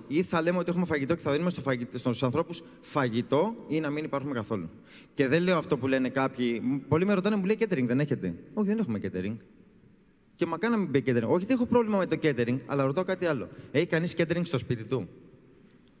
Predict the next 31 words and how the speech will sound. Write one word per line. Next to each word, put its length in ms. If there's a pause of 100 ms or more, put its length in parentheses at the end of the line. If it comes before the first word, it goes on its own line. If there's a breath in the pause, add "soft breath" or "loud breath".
(420)
Μαγειρεύει 440
γειτόνισσα 420
για 100
αυτόν; 380 (1200)
Εμείς 280
γιατί 220
να 140
βάλουμε; 400
Και 160
αν 80
γίνει 220
κάτι, 240
ποιος 120
θα 60
του 100
μαγειρέψει 380
το 60
ασθενή 220
εκείνη 140
τη 60
στιγμή, 280
αν 120
κάτι 240
ντελαπάρει, 580
ή 600
όπως 220
βγάζει 200
τα 60
ταψιά 360
ή 20
οτιδήποτε; 380